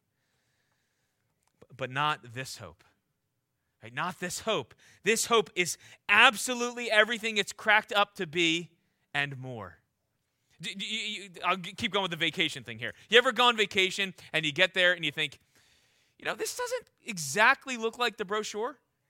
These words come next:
You're like, "I saw the brochure and this looked amazing and I can see where they took the pictures.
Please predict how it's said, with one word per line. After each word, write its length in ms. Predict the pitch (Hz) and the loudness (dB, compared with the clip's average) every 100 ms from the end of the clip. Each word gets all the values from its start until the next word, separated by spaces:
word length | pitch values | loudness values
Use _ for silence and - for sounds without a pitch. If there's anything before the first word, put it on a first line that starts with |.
| _ _ _ _ _ | _ _ _ _ _
You're 100 | - | 0
like, 140 | 269 302 | 2 2
"I 60 | |
saw 380 | - - 294 339 | 2 4 6 8
the 80 | 277 | 6
brochure 400 | 190 175 185 175 | 2 0 0 2
and 100 | 196 | 2
this 160 | 302 370 | -2 -4
looked 140 | 302 | -4
amazing 320 | 262 262 247 | -2 -2 0
and 60 | 262 | 2
I 100 | 294 | 2
can 180 | 359 285 | 0 -2
see 520 | - 339 359 330 302 | 2 4 4 4 2
where 300 | 277 294 294 | 4 4 4
they 80 | 285 | 0
took 200 | 294 254 | -6 -8
the 80 | |
pictures. 680 | 226 294 - 294 285 277 - | -2 -2 -2 -2 -2 -4 -8